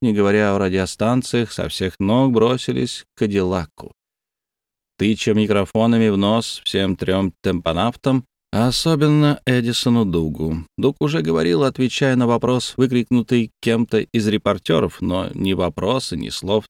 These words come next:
темпонавта Кассиди — разумеется, ведь его-то микрофон остался выключенным, не расслышал. Поразмыслив, он нехотя махнул рукой звукооператору с ассистентом: "Включайтесь, дескать, чего уж там".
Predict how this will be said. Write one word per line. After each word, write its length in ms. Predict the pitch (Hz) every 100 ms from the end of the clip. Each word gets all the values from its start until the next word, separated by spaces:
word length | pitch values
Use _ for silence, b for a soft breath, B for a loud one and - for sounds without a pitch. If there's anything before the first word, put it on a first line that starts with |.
| -
темпонавта 720 | 107 98 92 107 - 120 113 _
Кассиди — 640 | 113 123 - 123 120 123 - _ 135
разумеется, 760 | 127 120 120 120 - - 110 -
ведь 280 | 69 -
его-то 360 | 85 90 92 95
микрофон 540 | 90 - 90 - 101 95
остался 560 | - - 98 - 107
выключенным, 600 | 110 127 131 - 131 131 - _ _
не 160 | 120 117
расслышал. 640 | 107 - 85 76 - 65 - _ _ _ _ _ _
Поразмыслив, 760 | - 107 110 147 185 - 151 - - _ -
он 240 | 120 160
нехотя 380 | 165 170 165 165
махнул 420 | 156 143 151 151
рукой 420 | 143 143 - 151 127
звукооператору 880 | 131 131 113 113 117 151 139 131
с 100 | 123
ассистентом: 720 | 127 - 120 131 123 113 113 107
"Включайтесь, 840 | - 117 104 135 151 123 - 82
дескать, 420 | 98 110 - 110
чего 420 | - 131 127 127 123
уж 140 | -
там". 320 | 117 113 101